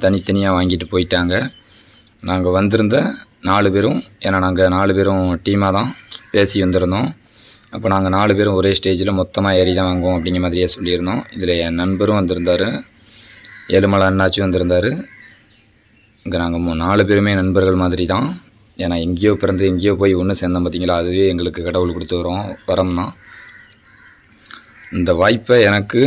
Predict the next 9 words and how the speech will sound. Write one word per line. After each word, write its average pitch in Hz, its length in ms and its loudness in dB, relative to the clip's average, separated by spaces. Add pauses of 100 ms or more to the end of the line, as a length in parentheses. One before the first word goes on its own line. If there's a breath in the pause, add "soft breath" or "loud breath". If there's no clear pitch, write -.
(180)
உருவாக்கி 98 420 2
தந்த 92 240 0 (200)
ஏழுமலை 98 300 2
அண்ணாச்சிக்கு 90 420 0
நம்ம 90 200 0
எப்போதும் 95 500 0 (200)
ஒரு, 90 200 -4 (1040 loud breath)
அதாவது 90 320 -2 (160)
விசுவாசத்தோட 101 640 2